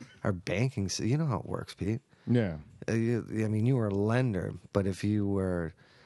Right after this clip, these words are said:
Speaker 1: full service in the banking industry, you got a guy walks through the door with three million dollars or five million dollars and says, "I'm gonna put this in your bank. I want, how many points am I gonna get on it?"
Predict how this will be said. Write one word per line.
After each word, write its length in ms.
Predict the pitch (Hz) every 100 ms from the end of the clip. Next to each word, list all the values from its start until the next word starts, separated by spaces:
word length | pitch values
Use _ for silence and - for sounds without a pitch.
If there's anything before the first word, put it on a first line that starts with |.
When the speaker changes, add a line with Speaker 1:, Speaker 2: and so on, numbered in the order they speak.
| _ _ _
Speaker 1:
full 220 | - 107
service 600 | - - 113 123 92 87
in 80 | 98
the 60 | 92
banking 520 | 85 101 123 120 92
industry, 500 | 87 85 - 90 87
you 160 | - 117
got 160 | 113 101
a 60 |
guy 220 | 95 101
walks 360 | 98 92 98 -
through 100 | 104
the 80 | 87
door 380 | 90 90 110 95
with 160 | 64 - _ _
three 200 | - 110
million 400 | 107 101 95 87
dollars 560 | 87 104 104 90 - - _ _ _ _ _ _ -
or 80 | 95
five 380 | - 110 110 113
million 320 | 95 90 -
dollars 400 | 87 95 90 95
and 120 | 95
says, 200 | - 95
"I'm 100 | 95
gonna 140 | 101 98
put 220 | - -
this 180 | 95 -
in 80 |
your 140 | 92 85
bank. 460 | 87 107 104 87 - - _ _ _ _ -
I 80 | -
want, 260 | 98 90 - _ -
how 140 | 107
many 140 | 110 101
points 380 | - 123 131 -
am 60 |
I 80 | 90
gonna 180 | 85 87
get 160 | 85 -
on 220 | - -
it?" 120 | -